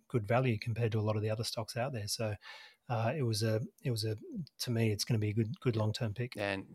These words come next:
Speaker 2: y-, you've sort of mentioned that some quality companies on, on the S X are overvalued, and you've rattled off some names. So, but then you did say that, you know, you found th-,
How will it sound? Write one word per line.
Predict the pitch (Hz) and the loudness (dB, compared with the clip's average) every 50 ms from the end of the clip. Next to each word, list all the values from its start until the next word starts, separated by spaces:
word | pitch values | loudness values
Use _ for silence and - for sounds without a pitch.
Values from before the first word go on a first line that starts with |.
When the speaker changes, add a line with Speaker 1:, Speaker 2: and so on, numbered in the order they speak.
| - 85 | -14 -12
Speaker 2:
y-, | 113 120 120 | -10 -8 -8
you've | 117 117 113 107 | -6 -6 -6 -4
sort | - - 139 131 | 0 2 2 2
of | 117 101 | 2 2
mentioned | 107 101 98 95 - 101 92 | 2 0 0 0 -2 -4 -4
that | 87 87 87 - | -6 -6 -6 -4
some | - - 101 95 92 - - | -2 0 0 0 -2 -4 -10
quality | - - 104 98 95 95 92 | -6 -2 -2 0 0 -2 -4
companies | - - 95 95 92 90 87 87 90 98 | -4 -4 -4 -4 -4 -4 -6 -6 -6 -4
on, | 95 95 92 95 - - | -4 -4 -4 -6 -6 -6
on | 98 95 87 | -4 -4 -2
the | 87 85 85 87 | -2 -2 -4 -4
S | 85 - - | -4 -4 -4
X | 87 85 85 - - - - - - - | -4 -4 -4 -6 -10 -10 -10 -10 -10 -6
are | - 90 85 82 82 82 - - _ - | -4 -2 -2 0 0 -2 -4 -6 _ -6
overvalued, | 98 92 90 90 87 82 - 90 87 90 87 90 87 87 | -6 -6 -6 -8 -8 -4 -2 0 0 0 0 -2 -6 -6
and | 82 85 87 90 | -8 -8 -8 -10
you've | 92 92 92 92 _ - - - - _ _ _ | -12 -14 -16 -20 _ -20 -20 -20 -20 _ _ _
rattled | - 92 92 92 90 92 92 | -2 0 2 2 2 2 0
off | 90 87 - | -2 -2 -2
some | - 92 90 90 87 | -4 -4 -2 -2 -2
names. | 90 92 90 90 87 82 - - | 0 0 0 -2 -2 -4 -6 -4
So, | - 87 87 85 87 87 - - _ _ _ _ _ _ | -2 -2 0 0 -2 -2 -6 -8 _ _ _ _ _ _
but | 98 92 - | -6 -4 -2
then | 101 95 92 | -2 -2 -2
you | 90 90 | -4 -6
did | - 95 95 87 - | -6 -6 -8 -6 -4
say | - 92 87 82 | -2 -2 -2 -2
that, | - 82 82 | -4 -8 -10
you | - - - | -10 -10 -10
know, | 92 87 82 | -10 -12 -12
you | 90 90 - | -12 -14 -10
found | - - 90 87 85 85 82 - | -4 -2 0 0 0 0 -4 -6
th-, | 87 82 80 | -6 -6 -6